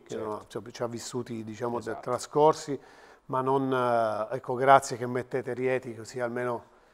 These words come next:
Speaker 1: facciamo vedere le due facce della, della,
Speaker 2: <laughs>
Speaker 1: della Piero Manetti.
Speaker 2: <laughs> Esatto.
Speaker 1: Eh, eh, quindi, diciamo che dal punto di vista psicologico io vorrei,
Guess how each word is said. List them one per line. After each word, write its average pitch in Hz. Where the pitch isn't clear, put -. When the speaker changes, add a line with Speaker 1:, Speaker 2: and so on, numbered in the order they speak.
Speaker 1:
facciamo 131
vedere 139
le 127
due 127
facce 131
della, 120
della, 117
Speaker 2:
<laughs> -
Speaker 1:
della 110
Piero 120
Manetti. 117
Speaker 2:
<laughs> 117
Esatto. -
Speaker 1:
Eh, 143
eh, 131
quindi, 170
diciamo 156
che 156
dal 156
punto 180
di 165
vista 165
psicologico 151
io 156
vorrei, 139